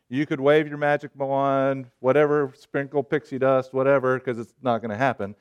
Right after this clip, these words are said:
What would it be? Do you have it in your head? All right, let's pray. Father, help us as we look at this passage,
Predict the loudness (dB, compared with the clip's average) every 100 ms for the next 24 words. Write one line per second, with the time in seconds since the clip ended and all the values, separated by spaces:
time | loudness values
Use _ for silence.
0 | _ _ _ 0 2 4 2 2 -2 -2
1 | _ _ _ _ _ _ -8 -6 -6 -8
2 | -6 -4 -4 -4 -12 _ _ _ _ _
3 | _ _ _ -10 -6 -6 -6 _ -20 -20
4 | _ -8 -8 _ _ _ _ _ _ _
5 | _ _ 4 6 6 4 4 2 0 -4
6 | -4 -4 -4 -4 -6 -10 _ -6 -6 -6
7 | -8 -12 _ -6 -6 -8 -12 -12 _